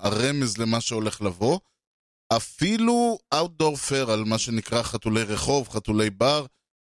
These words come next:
אה, יוצרים איזשהו קשר, attachment, מכיוון שאנחנו נותנים להם, או למ-,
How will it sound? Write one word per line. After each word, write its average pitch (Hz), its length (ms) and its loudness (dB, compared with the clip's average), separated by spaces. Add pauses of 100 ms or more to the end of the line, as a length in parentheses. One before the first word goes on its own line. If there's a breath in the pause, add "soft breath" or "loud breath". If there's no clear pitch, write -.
(580)
אה, 104 180 2
יוצרים 147 680 -2
איזשהו 151 640 -4 (140)
קשר, 151 500 -2
attachment, 185 920 -2
מכיוון 131 400 -2
שאנחנו 151 320 -4
נותנים 135 400 0
להם, 139 340 2
או 117 140 0
למ-, 117 280 2